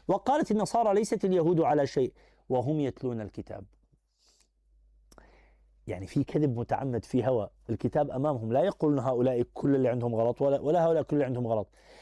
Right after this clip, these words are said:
كذلك قال الذين لا يعلمون مثل قولهم. مين الذين لا يعلمون؟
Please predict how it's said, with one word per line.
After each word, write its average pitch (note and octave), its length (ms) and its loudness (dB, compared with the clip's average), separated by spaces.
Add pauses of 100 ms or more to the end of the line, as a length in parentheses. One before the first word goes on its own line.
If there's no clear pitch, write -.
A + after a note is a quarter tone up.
(160)
كذلك C4+ 380 0
قال G3 260 0
الذين E3+ 320 4
لا D#3 160 2
يعلمون C#3 440 0
مثل B2 200 -6
قولهم. G2 480 -6 (640)
مين C4+ 180 2
الذين G3 360 2
لا D#3 100 4
يعلمون؟ B2 480 -2